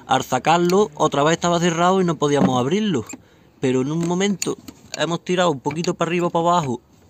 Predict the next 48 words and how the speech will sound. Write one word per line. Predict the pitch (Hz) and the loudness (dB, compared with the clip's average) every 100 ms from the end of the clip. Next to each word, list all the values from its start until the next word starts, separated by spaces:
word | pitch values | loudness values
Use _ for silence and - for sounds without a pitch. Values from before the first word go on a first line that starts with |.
| - - - - | -20 -20 -18 -10
del | 127 131 | -6 -6
pico | - 170 175 | -4 -2 0
del | 175 | 0
oro | 180 175 185 - - - - - - - - | 2 0 -2 -10 -20 -18 -18 -18 -20 -18 -8
y | |
ya | 139 | -4
ha | 156 | -2
querido | 143 131 | -2 -2
abrir | 120 127 | -2 -2
otra | 117 117 | -2 -2
vez. | 135 170 - _ _ _ _ _ _ _ - _ _ _ - - _ - - _ _ - | -2 -2 -6 _ _ _ _ _ _ _ -20 _ _ _ -10 -10 _ -20 -20 _ _ -12
O | 127 | -8
sea | 127 120 | -6 -6
que | 123 120 120 107 _ _ _ | -6 -4 -4 -8 _ _ _
debemos | - 156 147 156 | -10 -6 -4 -6
de | 151 | -6
montar | 156 151 135 156 | -6 -4 -2 -2
la | 131 | -2
cerradura | 131 127 143 156 | -4 -4 -4 -4
nueva | 151 160 156 147 151 147 _ | -4 -2 -2 0 -2 -6 _
y | 123 | -8
no | 123 131 | -6 -6
tener | 123 120 | -4 -4
el | 113 | -4
problema, | 107 113 131 139 - | -6 -6 -4 -4 -6
porque | 113 107 131 | -8 -8 -8
ese | 135 | -8
problema | 127 131 135 135 | -8 -6 -6 -4
lo | 131 | -6
tenía | 120 120 127 127 | -6 -6 -6 -8
prácticamente | 123 120 120 120 123 123 123 | -10 -10 -8 -8 -10 -10 -10
la | 120 | -8
cerradura. | 113 110 117 117 107 | -8 -6 -6 -6 -6
Por | 113 | -6
lo | 110 | -6
que | 110 113 | -6 -8
sea, | 131 135 - | -6 -6 -8
el | 127 | -10
pico | - 135 127 | -10 -12 -8
del | 120 123 | -6 -4
oro | 139 | -4
se | 123 | -6
estaba | 117 123 117 | -8 -6 -6
quedando | 113 117 117 113 | -6 -6 -6 -6
enganchado | 107 107 104 147 143 | -6 -8 -6 -6 -4
y | |
no | 123 | -4
retrocedía. | 113 110 104 113 104 107 104 | -6 -8 -6 -8 -8 -10 -10